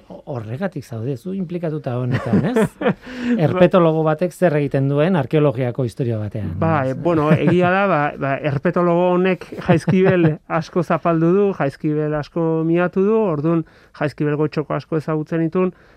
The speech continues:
Speaker 2: hasiera-hasieratik, ba, Javirekin egon nintzen, gero, eh, erreportajeak egin ditun divulgatzeko, dexente zabaldu zen, eta nik egia da, eskaini niela nere burua ez parte hartzeko. <laughs> Baina uste taldetxo politia egin genula, eta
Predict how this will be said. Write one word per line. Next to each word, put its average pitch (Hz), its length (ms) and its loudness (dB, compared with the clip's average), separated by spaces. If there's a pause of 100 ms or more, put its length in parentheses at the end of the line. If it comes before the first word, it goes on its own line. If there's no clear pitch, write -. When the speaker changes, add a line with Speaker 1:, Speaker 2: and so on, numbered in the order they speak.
(140)
Speaker 2:
hasiera-hasieratik, 147 840 -2
ba, 113 160 -8
Javirekin 139 880 -6
egon 156 220 0
nintzen, 196 280 -2
gero, 151 360 -2 (160)
eh, 127 320 -14 (420)
erreportajeak 151 800 -4
egin 151 180 -2
ditun 170 260 0
divulgatzeko, 156 680 -2
dexente 151 360 -6
zabaldu 151 300 -4
zen, 180 200 -2 (580)
eta 156 260 0
nik 139 320 -2
egia 117 320 -4
da, 170 160 -2
eskaini 135 360 -2
niela 143 340 0
nere 135 220 0
burua 147 440 2 (220)
ez 208 200 -2
parte 208 380 -2
hartzeko. 147 420 -2 (560)
<laughs> 190 640 -2
Baina 156 280 2 (100)
uste 160 300 0
taldetxo 151 500 -2
politia 156 380 -2
egin 151 160 -2
genula, 180 400 0
eta 127 240 -6